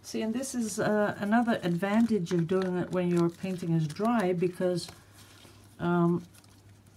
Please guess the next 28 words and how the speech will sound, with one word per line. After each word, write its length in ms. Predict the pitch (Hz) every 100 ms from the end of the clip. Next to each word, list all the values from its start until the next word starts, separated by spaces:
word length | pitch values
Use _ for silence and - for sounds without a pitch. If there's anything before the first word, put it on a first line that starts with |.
| - - - - - -
you 140 | 185 196
can 160 | 190
just 200 | 175 175
take 220 | - 175 170
it 80 |
off 200 | 180 180
if 160 | 175 -
you 60 | 160
don't 220 | 165 165
like 280 | 185 185 151
it. 140 | 139 - - - - - - - - - - - - - - - -
Now 160 | 180
I'm 160 | 175 170
sucking 500 | - - 240 233 220
up 840 | 220 226 226 233 226 233 226 226
the 80 | 233
paint 680 | - 277 277 277 277 277 -
in 140 | 202
my 100 | 202
little 220 | 208 214
syringe. 680 | 220 262 262 262 269 - - - - - - - - - - - - - - - -
And 80 | 196
someone 320 | 233 226 226
said 240 | - 214
I 80 | 214
should 240 | 208 214
do 220 | 196 208 202
a 260 | 202 190